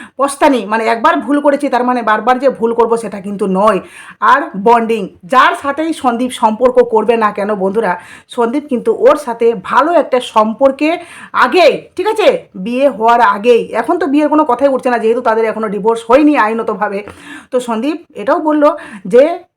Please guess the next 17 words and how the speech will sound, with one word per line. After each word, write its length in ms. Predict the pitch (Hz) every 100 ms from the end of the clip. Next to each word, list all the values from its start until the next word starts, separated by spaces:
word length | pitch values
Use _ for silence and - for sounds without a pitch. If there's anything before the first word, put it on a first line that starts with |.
| _
যার 240 | 185 214 254
সাথেই 200 | 294 381
সম্পর্কে 400 | 370 302 302 269
যাব 220 | 226 214 247
না 120 | 240
কেন, 160 | 233 247 302 - -
আগে 240 | 208 247
থেকে 220 | 254 262
পুরো 300 | 262 247 247
বন্ডিং 520 | 190 214 247 311 370
আমাদের 300 | - 220 220
মধ্যে 200 | 220 208
যেন 140 | 220 214
খুব 260 | - 233
ভালো 260 | 185 185 202
থাকুক। 400 | 214 190 277 294 - - 277
আর 180 | 240